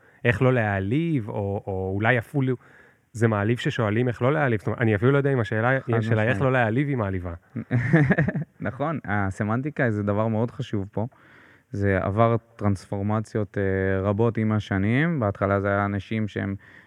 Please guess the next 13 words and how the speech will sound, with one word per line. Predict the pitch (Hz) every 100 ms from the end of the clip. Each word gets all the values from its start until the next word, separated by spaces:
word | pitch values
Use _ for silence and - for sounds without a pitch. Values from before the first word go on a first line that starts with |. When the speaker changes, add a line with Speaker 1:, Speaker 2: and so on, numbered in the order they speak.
| -
Speaker 2:
משוגעים | 110 - 107 107 117 135
ושאף | 123 113 104
אחד | 117
לא | 104
רוצה | 98 -
להתעסק | 98 95 92 - 180
איתם. | 196 196 190
Speaker 1:
כלומר, | 143 104
Speaker 2:
אחרי | 104
Speaker 1:
איך | 101
Speaker 2:
זה- |
Speaker 1:
שקראו | 101 113 95 90 107
להם. | 76